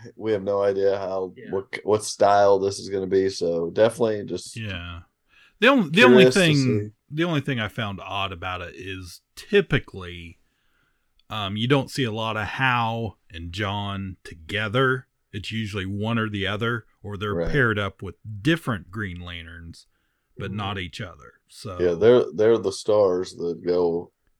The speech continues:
Speaker 1: you know,
Speaker 3: Yeah.
Speaker 1: lead their own thing. Yeah.
Speaker 3: Right.
Speaker 2: But I'm, I'm very much okay starting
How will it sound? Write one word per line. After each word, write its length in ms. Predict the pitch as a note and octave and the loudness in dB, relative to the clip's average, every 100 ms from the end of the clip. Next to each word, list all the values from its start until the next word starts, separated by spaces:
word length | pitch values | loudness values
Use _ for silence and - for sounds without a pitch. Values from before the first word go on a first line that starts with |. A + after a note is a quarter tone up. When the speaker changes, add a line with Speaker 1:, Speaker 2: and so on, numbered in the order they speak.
| _ - | _ -12
Speaker 1:
you 120 | F2 | -8
know, 80 | E2+ | -4
Speaker 3:
Yeah. 160 | G#2 G2 | 0 0
Speaker 1:
lead 240 | G2 F2+ | -2 0
their 200 | F2+ F#2 | 2 4
own 300 | F#2+ F#2 F2+ | 4 2 -6
thing. 380 | - F#2+ E2 D#2 | -4 -4 -4 -10
Yeah. 180 | F2 E2+ | -10 -10
Speaker 3:
Right. 360 | F#2+ F2+ D#2+ _ _ - | -10 -12 -14 _ _ -8
Speaker 2:
But 100 | D3+ | -2
I'm, 240 | D#3 D3+ C3+ C#3+ | -2 -2 -4 0
I'm 220 | D#3 D#3 | 0 -2
very 400 | B2+ C#3+ F#3 G3 | -6 0 4 4
much 240 | F#3 F3 F3+ | 4 2 -2
okay 240 | D#3 F3 | -2 -4
starting 800 | D3+ - - F#3 F3 D#3+ D3 C#3 | -4 -8 0 2 4 0 -4 -10